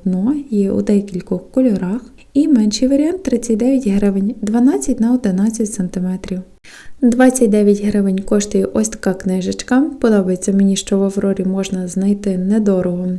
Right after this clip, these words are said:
для дітей якісь розвиваючі книжки. До речі, ці наліпки є багаторазові.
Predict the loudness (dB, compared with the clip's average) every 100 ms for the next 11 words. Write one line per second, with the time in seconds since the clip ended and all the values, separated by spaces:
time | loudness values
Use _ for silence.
0 | -8 -6 0 2 2 2 0 -2 -2 -4
1 | -4 -2 -2 0 -2 -2 -4 -4 -6 -4
2 | -6 -4 -6 -2 0 0 0 -2 0 -2
3 | -2 -4 -8 -6 -4 -4 -2 -4 -4 -6
4 | -4 -4 -4 -4 -2 0 0